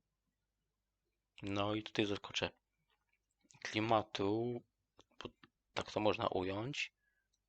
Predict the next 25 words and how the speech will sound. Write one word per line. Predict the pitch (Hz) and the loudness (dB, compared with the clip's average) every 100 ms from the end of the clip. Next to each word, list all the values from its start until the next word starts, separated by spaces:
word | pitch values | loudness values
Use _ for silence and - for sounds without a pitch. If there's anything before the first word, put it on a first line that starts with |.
| - | 0
B | 101 | 0
D | - | 2
S | 107 - | -2 -2
M. | 107 107 120 113 - - | 2 2 0 -6 -8 -4
E, | 101 104 104 101 101 104 _ _ _ - - - - _ _ _ _ _ _ | -2 -2 -2 -4 -6 -10 _ _ _ -20 -18 -18 -20 _ _ _ _ _ _
tego | 135 190 | 8 8
wcześniej | 220 - 180 160 | 6 6 6 6
nie | 123 | 4
było, | 107 98 95 92 | 4 6 4 4
znaczy | 101 - - 110 | -2 -4 -4 2
może | 117 110 113 | 4 8 6
było, | 117 143 127 107 104 110 123 120 147 151 123 135 185 - - - | 10 12 12 12 8 4 -2 -10 -14 2 8 8 8 -4 -16 8
ale | - 113 120 | 12 12 12
nie | 123 | 8
było | 120 123 | 6 6
to | 120 123 | 4 -2
głośne. | 113 113 104 - - - 101 120 147 _ - - - - _ | 2 4 4 0 -4 -2 0 0 -4 _ -20 -20 -20 -20 _
Ujawniło | 117 107 107 123 120 | 6 6 8 6 6
się | 120 | 6
to | 110 | 4
dopiero | 107 - 113 110 - - | 2 2 4 4 2 2
po | 107 104 104 - - | 6 8 8 2 -4
serii | - - 107 107 110 | -12 2 4 4 0
filmów | - - 104 104 104 101 - - - _ - - - _ _ _ - - _ _ _ _ _ - | -2 -4 -2 2 2 0 -4 -12 -14 _ -20 -20 -20 _ _ _ -20 -20 _ _ _ _ _ 0
Greya. | 110 110 101 107 | 8 10 10 8